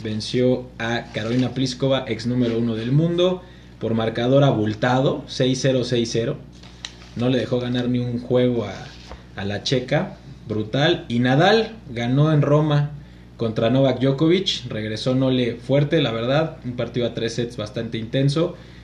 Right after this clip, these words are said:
Yo no sé Nadal de dónde saca el físico que tiene, tiene treinta y cuatro años, es brutal lo que juega, incansable.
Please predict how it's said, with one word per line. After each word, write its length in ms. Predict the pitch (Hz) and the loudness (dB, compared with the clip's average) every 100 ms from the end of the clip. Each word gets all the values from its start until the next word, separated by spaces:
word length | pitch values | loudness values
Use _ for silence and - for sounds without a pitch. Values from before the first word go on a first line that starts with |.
| - - - | -16 -16 -12
Yo 140 | 123 139 | 0 4
no 120 | 147 | 4
sé 140 | 143 | 4
Nadal 280 | 135 127 127 | 4 4 4
de 60 | 123 | 4
dónde 220 | 120 123 | 2 0
saca 280 | 123 110 113 | -2 -2 -4
el 80 | 104 | -4
físico 360 | 120 117 110 | -4 -6 -6
que 120 | - 95 | -10 -6
tiene, 420 | 113 113 123 123 | -2 -2 -2 -4
tiene 220 | 120 117 | -4 -4
treinta 340 | - 104 104 | -4 -8 -6
y 40 | 104 | -6
cuatro 320 | - 113 113 | -6 -4 -2
años, 540 | 117 120 120 117 - - - - | 0 0 -2 -4 -8 -16 -16 -6
es 300 | 113 107 - - 113 | -4 -4 -12 -14 -4
brutal 460 | 120 117 - 131 131 | 0 0 0 2 2
lo 140 | 120 | 0
que 120 | 104 | -2
juega, 460 | 98 113 117 120 123 - - - - | -4 -2 0 0 0 -4 -10 -18 -10
incansable. 1040 | 120 127 123 120 117 135 135 139 135 139 | -2 0 2 2 4 4 6 4 4 2